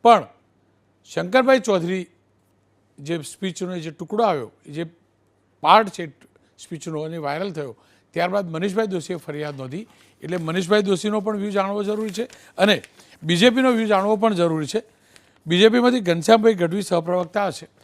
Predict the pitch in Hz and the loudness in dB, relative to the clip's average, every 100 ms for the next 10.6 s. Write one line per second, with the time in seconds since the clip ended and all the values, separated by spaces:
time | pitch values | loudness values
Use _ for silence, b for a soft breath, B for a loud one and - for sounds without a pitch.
0 | b _ - 208 202 247 190 156 196 202 | b _ 0 0 2 0 0 2 2 2
1 | 262 - b b _ 190 208 202 247 254 | -6 -8 b b _ 2 2 2 -2 0
2 | 214 202 202 202 214 214 160 160 190 180 | -4 -2 0 0 -2 -6 -6 0 0 0
3 | 170 156 139 151 202 _ _ _ _ _ | -8 -8 -8 -8 -10 _ _ _ _ _
4 | _ 160 175 190 - 170 175 175 190 175 | _ -6 -2 -2 -2 -2 -2 -4 -6 -4
5 | 147 143 202 202 196 139 - 202 - b | -6 -6 -6 -2 -4 -4 -12 -16 -18 b
6 | _ 147 160 160 - 165 139 147 - 185 | _ -10 -8 -10 -8 -8 -8 -14 -10 0
7 | 214 240 170 196 214 b b - 226 220 | 0 0 -6 -10 -12 b b 2 2 4
8 | 220 - _ _ _ _ - 180 160 180 | 2 0 _ _ _ _ -8 -6 -2 -2
9 | 269 262 247 226 196 160 208 185 151 156 | 2 2 4 2 2 0 -6 -2 -2 -2
10 | 170 202 180 175 175 208 | -4 -4 0 0 0 -4